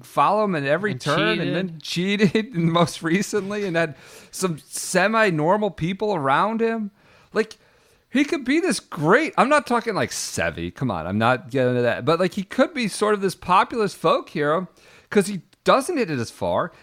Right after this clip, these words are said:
Speaker 1: He's not that good an iron player. Like, he's, he's not horrible. He's not bad, but he scrambles
Speaker 2: Well, that's
Speaker 1: his
Speaker 2: the thing.
Speaker 1: ass
Speaker 2: He's
Speaker 1: off.
Speaker 2: so fun to watch, but he, he's,
Speaker 1: Right.
Speaker 2: you just hate him.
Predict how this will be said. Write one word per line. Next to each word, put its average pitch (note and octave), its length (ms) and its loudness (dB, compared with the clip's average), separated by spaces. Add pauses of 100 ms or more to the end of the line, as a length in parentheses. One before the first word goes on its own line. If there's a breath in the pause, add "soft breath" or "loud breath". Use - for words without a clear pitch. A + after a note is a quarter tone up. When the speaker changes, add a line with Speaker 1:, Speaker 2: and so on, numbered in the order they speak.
Speaker 1:
He's C4 240 -2
not G3+ 420 2
that G#4+ 200 2
good F#3+ 160 4
an A#2 100 4
iron A3 380 0
player. A#2 420 -4
Like, G3 140 0
he's, G#3 260 -6 (100)
he's F#3+ 200 -6
not A3+ 240 0
horrible. E3+ 640 0
He's G#3+ 100 -2
not A3+ 240 -6
bad, G#3+ 520 0 (440 soft breath)
but A#3+ 200 0
he B3 80 0
scrambles C4+ 500 6
Speaker 2:
Well, E4+ 100 6
that's F4 60 4
Speaker 1:
his F#3 120 -2
Speaker 2:
the - 80 0
thing. - 80 -2
Speaker 1:
ass D4+ 320 8
Speaker 2:
He's - 80 -4
Speaker 1:
off. D#3+ 320 6
Speaker 2:
so - 40 -18
fun D#4 240 -2
to D#4 80 -6
watch, B3 720 -6
but A3+ 140 -6
he, A3+ 180 -12 (100)
he's, A3 80 -6
Speaker 1:
Right. D4 320 2 (140)
Speaker 2:
you A3 140 -6
just C4 340 -8
hate D#4+ 400 -4
him. G#2 320 -4